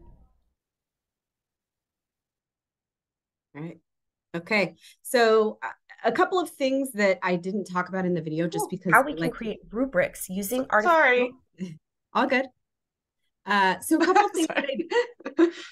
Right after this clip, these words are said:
Speaker 1: I, <laughs> all good. All right, ready? Okay, so a couple things that I didn't talk about in the video, just because I like to keep those video tutorials, uh, pretty short. I just feel like I have, uh, a little bit of <laughs> A D D when it comes to watching things, so I assume everybody else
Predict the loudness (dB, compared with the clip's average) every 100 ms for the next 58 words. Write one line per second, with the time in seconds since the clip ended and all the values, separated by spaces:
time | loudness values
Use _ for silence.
0 | -20 _ _ _ _ _ _ _ _ _
1 | -2 -2 2 2 2 -2 _ _ _ _
2 | -20 _ -4 -2 0 -2 0 2 4 2
3 | -2 _ _ _ _ _ _ _ -4 -2
4 | -4 -10 -8 -4 -2 -2 -2 0 0 0
5 | 0 -2 -4 -8 -6 -4 -2 -2 0 2
6 | 2 2 0 0 -2 -6 -8 -4 -2 -4
7 | -6 -8 -2 0 -2 -4 -4 2 2 0
8 | -6 -2 0 2 -2 -8 -6 -2 -2 -2
9 | 0 0 -2 -2 -2 -4 -6 -6 -2 -2
10 | -2 -4 -6 _ _ _ _ -2 0 2
11 | 0 -2 -10 -8 -4 -2 -2 0 0 0
12 | -4 -6 _ 2 4 4 0 -2 -2 -4
13 | -4 -2 -2 0 -2 -2 -4 -2 -2 -2
14 | -4 -2 0 0 0 0 0 0 -2 -6
15 | -6 -6 -6 -4 -2 -2 -4